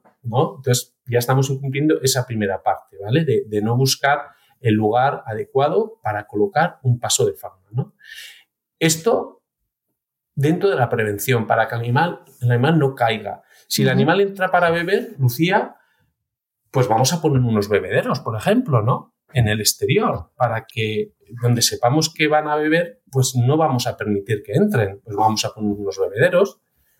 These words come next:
Speaker 1: que los podamos gestionar con la sociedad de, bueno, con naturalistas, con cazadores,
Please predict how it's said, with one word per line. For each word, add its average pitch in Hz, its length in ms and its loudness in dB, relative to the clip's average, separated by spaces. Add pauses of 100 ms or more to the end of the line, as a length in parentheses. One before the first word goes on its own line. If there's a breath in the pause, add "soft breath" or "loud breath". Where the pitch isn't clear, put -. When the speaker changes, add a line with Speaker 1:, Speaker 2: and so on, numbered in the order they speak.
(240)
Speaker 1:
que 131 120 4
los 107 160 2
podamos 107 400 2
gestionar 110 560 -2
con 110 120 -4
la 104 60 -4
sociedad 107 400 -2
de, 104 540 -2 (500)
bueno, - 240 -2
con 120 140 0
naturalistas, 101 680 0
con 110 140 0
cazadores, 156 800 0